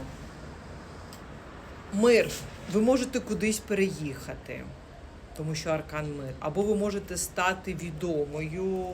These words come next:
в інтернеті. Це теж аркан Мир. Або ви щось почнете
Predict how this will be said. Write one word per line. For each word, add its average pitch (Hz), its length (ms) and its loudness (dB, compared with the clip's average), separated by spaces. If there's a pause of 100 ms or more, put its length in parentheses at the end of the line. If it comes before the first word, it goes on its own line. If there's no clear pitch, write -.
в 170 40 -2
інтернеті. 160 840 -4 (300)
Це 170 160 -2
теж 180 360 2
аркан 165 400 0 (160)
Мир. 175 240 -2 (2500)
Або 185 400 6
ви 202 200 2
щось 233 440 6
почнете 208 1160 6